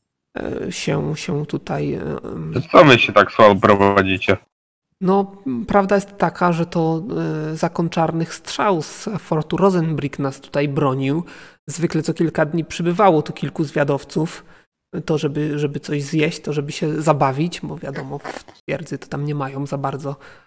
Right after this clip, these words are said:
Speaker 1: możliwości. E, no, ale od, od jakiegoś czasu się nie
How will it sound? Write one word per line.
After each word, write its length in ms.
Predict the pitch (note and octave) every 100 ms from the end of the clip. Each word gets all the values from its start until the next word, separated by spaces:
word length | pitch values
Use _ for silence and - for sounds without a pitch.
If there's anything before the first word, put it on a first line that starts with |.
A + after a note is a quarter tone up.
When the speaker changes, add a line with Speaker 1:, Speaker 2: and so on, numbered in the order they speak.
| _
Speaker 1:
możliwości. 800 | D3+ D3+ C#3 C#3 C#3+ - - F#3 G3+ - - - _ -
E, 60 | G3 D#3+ G#3 G#3 G#3
no, 280 | F3 F#3 F#3+
ale 160 | F#3 G3
od, 180 | G3
od 120 | G#3 F#3
jakiegoś 300 | F3+ G3 -
czasu 280 | G3 -
się 180 | G3+ G#3
nie 320 | G3 G3+ G#3